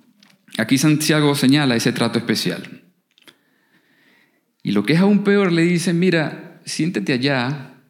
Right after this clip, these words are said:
o si no, te sientas en el piso. Yo creo que no, o sea, nosotros hemos dado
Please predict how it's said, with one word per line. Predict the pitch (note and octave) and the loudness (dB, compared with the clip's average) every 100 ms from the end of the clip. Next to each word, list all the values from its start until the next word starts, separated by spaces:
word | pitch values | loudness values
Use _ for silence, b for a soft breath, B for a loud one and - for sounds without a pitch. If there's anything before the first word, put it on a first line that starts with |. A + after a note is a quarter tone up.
| _ _ _ _ | _ _ _ _
o | - | -6
si | - | -2
no, | C#3 C#3+ | -2 -2
te | |
sientas | A#2+ B2 B2 C#3 | -2 0 0 0
en | B2 | 0
el | G2 | -2
piso. | F2 G#2 - | -2 -4 -6
Yo | E2+ A2+ | -6 -4
creo | C#3 | -4
que | F#2 | -4
no, | F2 E2 | -8 -10
o | |
sea, | G2 | -10
nosotros | G2 G2 G2 G2 | -10 -10 -10 -8
hemos | G2+ F#2 - | -8 -10 -10
dado | G#2+ G2+ G2 C#2 | -6 -6 -6 -10